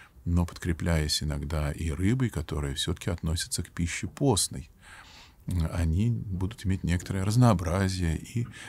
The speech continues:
допустимые утешения. Э, тем, кто уже много лет постится, живет в монастырях,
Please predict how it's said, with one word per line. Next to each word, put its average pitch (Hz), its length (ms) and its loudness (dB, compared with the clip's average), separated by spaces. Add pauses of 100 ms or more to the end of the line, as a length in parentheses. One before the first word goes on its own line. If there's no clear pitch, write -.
(120)
допустимые 101 680 0
утешения. 82 640 -2 (520)
Э, 95 360 0
тем, 165 200 0
кто 127 280 2
уже 110 180 2
много 110 260 2
лет 98 180 4
постится, 90 520 -2
живет 90 260 -2
в - 40 -10
монастырях, 90 720 2